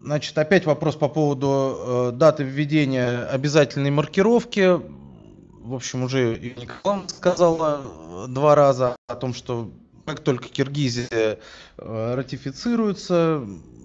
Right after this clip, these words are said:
и, э, передаст по дипломатическим каналам, э, информацию об этом, после, через десять дней после этого соглашение вступит в силу и маркировка станет обязательной.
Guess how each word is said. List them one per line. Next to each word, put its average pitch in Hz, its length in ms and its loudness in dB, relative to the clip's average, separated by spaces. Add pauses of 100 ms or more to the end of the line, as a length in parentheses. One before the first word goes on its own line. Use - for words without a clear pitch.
(480)
и, 135 280 -2
э, 127 240 0 (120)
передаст 143 480 4
по 143 120 0
дипломатическим 131 960 -4
каналам, 127 520 -2 (300)
э, 120 640 -6 (280)
информацию 190 640 0
об 165 100 2
этом, 143 240 -4 (240)
после, 170 340 -2 (140)
через 165 320 -2
десять 151 300 -2
дней 147 160 -2
после 156 300 -2
этого 185 160 0
соглашение - 1200 -8
вступит 147 320 -10
в - 40 -16
силу 214 220 -2
и 156 40 0
маркировка 131 480 -4
станет 127 340 -4
обязательной. 92 680 -10